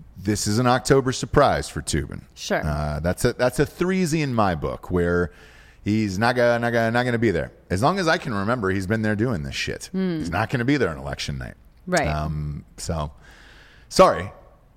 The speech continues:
Speaker 1: Uh, if he, if he were to show up, the humiliation that would, f-, there's no way the C N N execs will allow that.
Speaker 2: No, no,
Speaker 1: I
Speaker 2: no.
Speaker 1: just don't think so.
Speaker 2: No, no, no.
Speaker 1: Uh, four. I gotta go, uh, uh, Fred Ward on this one.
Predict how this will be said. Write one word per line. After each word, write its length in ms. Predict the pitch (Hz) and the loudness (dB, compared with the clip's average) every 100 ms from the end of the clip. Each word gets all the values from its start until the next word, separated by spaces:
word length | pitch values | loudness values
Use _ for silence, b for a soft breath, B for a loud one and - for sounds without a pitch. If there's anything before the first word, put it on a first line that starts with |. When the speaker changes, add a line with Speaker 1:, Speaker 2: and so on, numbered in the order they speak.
| - - | -20 -2
Speaker 1:
Uh, 160 | 98 98 | 0 2
if 160 | 113 - | 0 -2
he, 80 | 139 | -2
if 260 | - 139 | 0 -2
he 160 | 185 208 | -2 -2
were 240 | 185 196 | 0 0
to 220 | 202 196 175 | 0 -4 0
show 320 | - 165 135 | 2 2 4
up, 180 | 113 - | 2 0
the 80 | |
humiliation 840 | 107 - 110 117 120 107 110 131 131 | -4 0 2 2 4 2 0 0 -2
that 120 | 107 | 0
would, 120 | 92 | -2
f-, 100 | 78 - 120 | -2 -2 0
there's 160 | 127 | 0
no 120 | 156 165 | 0 0
way 180 | 175 | 0
the 80 | 143 | -2
C 160 | - 127 | -2 0
N 100 | 107 | 0
N 120 | 95 | 0
execs 360 | 87 82 76 - | 0 -2 -2 -2
will 160 | 71 62 | -6 -6
allow 140 | 58 | -8
that. 160 | 50 - - - - | -10 -14 -20 -4 0
Speaker 2:
No, 140 | 233 | 2
no, 100 | 175 | 0
Speaker 1:
I 20 | |
Speaker 2:
no. 60 | 78 | -4
Speaker 1:
just 180 | 82 - | -4 -4
don't 180 | 76 | -4
think 140 | - - | -6 -10
so. 160 | - | -8
Speaker 2:
No, 120 | 76 - | -6 -8
no, 120 | - | -12
no. 60 | - B B | -16 B B
Speaker 1:
Uh, 160 | 95 98 | 0 0
four. 520 | - 170 127 53 - - b b b b | 0 0 0 -2 -10 -18 b b b b
I 120 | 107 | 0
gotta 280 | - 127 170 | 2 2 2
go, 360 | 135 151 151 143 | 4 4 4 4
uh, 580 | 135 135 131 123 127 - | 6 4 2 0 -2 -2
uh, 240 | 104 107 | 0 0
Fred 320 | - - 131 | 0 0 0
Ward 300 | 98 98 82 | 0 0 0
on 140 | 67 65 | -2 -8
this 180 | - - | -10 -12
one. 160 | - | -14